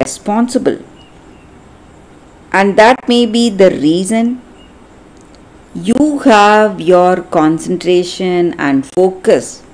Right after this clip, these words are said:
in whatever you do. So you are doing your best no matter what,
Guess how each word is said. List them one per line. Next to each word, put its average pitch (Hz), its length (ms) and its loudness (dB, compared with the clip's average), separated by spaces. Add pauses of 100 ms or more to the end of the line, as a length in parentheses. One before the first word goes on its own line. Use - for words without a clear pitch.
(140)
in 139 260 0
whatever 143 500 -2
you 131 200 -2
do. 135 360 -4 (520)
So - 200 0
you 233 420 0
are 208 360 0 (160)
doing 202 560 2
your 202 180 0
best 143 640 -6 (680)
no 147 160 2
matter 147 340 -4
what, 131 480 -4